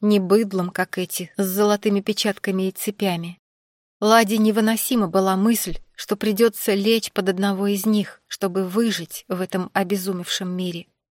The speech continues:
Уж лучше умереть. Ситуация становилась всё тревожнее. Лада теперь не узнавала родную Москву.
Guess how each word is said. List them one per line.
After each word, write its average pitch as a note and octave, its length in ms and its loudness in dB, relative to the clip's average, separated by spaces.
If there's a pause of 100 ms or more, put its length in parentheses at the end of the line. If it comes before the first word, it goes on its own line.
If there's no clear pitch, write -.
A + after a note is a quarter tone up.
(200)
Уж A#3 260 0
лучше G#3+ 440 0
умереть. G3+ 600 -2 (800)
Ситуация C4 600 2
становилась A3+ 560 0
всё - 280 -4
тревожнее. F#3 760 -6 (1160)
Лада A#3 360 6
теперь A#3 540 2
не A3 140 4
узнавала G3+ 640 4
родную F3 380 -2
Москву. E3+ 520 -6